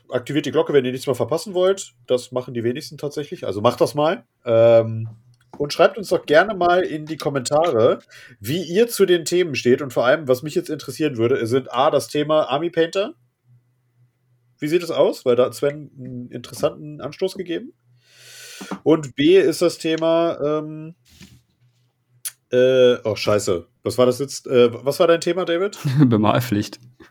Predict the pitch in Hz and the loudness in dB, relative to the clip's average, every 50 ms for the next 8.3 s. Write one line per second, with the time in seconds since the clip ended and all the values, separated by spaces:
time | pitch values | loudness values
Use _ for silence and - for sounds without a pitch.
0 | - - - _ _ _ _ _ _ _ _ - - 151 185 202 233 226 - 143 | -20 -20 -20 _ _ _ _ _ _ _ _ 0 4 6 8 8 8 6 4 2
1 | 120 107 107 - 143 151 170 165 127 127 151 147 - - 165 170 165 - 123 104 | 2 2 4 4 6 8 8 8 8 6 6 4 4 2 0 2 2 2 -2 -2
2 | 98 - - - - - 143 143 151 143 139 151 170 170 175 165 139 147 135 156 | -2 -4 -12 -10 -4 -4 -2 -2 -2 -4 -2 0 0 2 2 4 4 4 2 2
3 | - 147 127 131 175 - 143 117 104 - 117 98 98 113 120 104 117 143 165 170 | 2 0 0 -2 -2 2 2 2 4 4 4 2 2 2 0 4 6 6 6 6
4 | - 170 - 160 156 151 - - 165 170 165 143 - 151 - - 143 143 151 151 | 4 0 4 4 4 4 4 2 2 4 2 2 0 -2 -2 0 -2 0 0 -2
5 | 143 - - _ _ - - - 151 156 170 156 156 156 139 147 127 - - 180 | -2 -4 -12 _ _ -6 0 2 2 2 2 -2 -6 -6 -6 -6 -8 -4 0 0
6 | 247 294 - - _ _ _ _ _ _ _ _ _ _ _ _ _ _ _ _ | 0 0 -2 -16 _ _ _ _ _ _ _ _ _ _ _ _ _ _ _ _
7 | _ _ _ _ _ _ _ _ _ _ _ _ _ _ - 131 143 147 156 160 | _ _ _ _ _ _ _ _ _ _ _ _ _ _ -4 0 4 4 6 6
8 | 160 160 165 165 165 | 4 2 -2 -10 -14